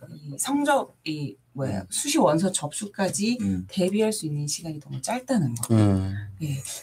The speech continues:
Speaker 1: 그 시간이 참 특이점이 아닐까 생각을 하고 있습니다.
Speaker 2: 분석을 보통 이제 모의고사를 보고 나면 분석을 좀 어느 정도
Speaker 3: 음.
Speaker 2: 하고 뭐 예-,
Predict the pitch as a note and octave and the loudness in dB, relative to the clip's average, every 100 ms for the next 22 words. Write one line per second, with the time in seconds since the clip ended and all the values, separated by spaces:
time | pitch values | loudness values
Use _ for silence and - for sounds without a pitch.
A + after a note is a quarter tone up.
0 | - - B3 B3 A#3 F3+ E3 - G#3 F#3 | -12 0 4 6 6 6 4 2 2 4
1 | G3+ F3+ - - E3+ D3 C3 - - - | 4 2 0 0 0 0 -2 -10 -20 -20
2 | _ _ - D3 B3 A#3 - E3+ C#3 - | _ _ -4 0 0 0 2 2 2 0
3 | E3 C#3+ D3 D3+ - C#3 C#3 F3 D#3+ D3 | 0 2 2 0 -6 -4 -2 0 2 2
4 | D#3+ G3 - - C3+ D#3+ D#3 C#3+ C3+ B2+ | 0 -2 0 6 8 8 8 8 8 8
5 | A#2 G#2+ G2+ G2+ G2 G2 - F#2+ F2+ E2 | 6 4 4 4 2 -2 -2 0 2 0
6 | F2 E2 E2+ D3+ F3+ E3 D3 A#2+ G2+ F2+ | 0 0 6 6 8 8 6 4 2 2
7 | F2 G2+ - A2+ C3+ A2+ F#2 E2+ D#2+ - | 2 -2 -2 2 4 2 0 -2 -6 -10
8 | - D#2+ E2 D#2+ A2+ G#2 - D3 A#2 B2+ | -12 -8 -8 -4 -4 -4 -2 0 2 2
9 | A2 - _ _ _ F2 F2 G#2+ | 0 -8 _ _ _ -4 0 0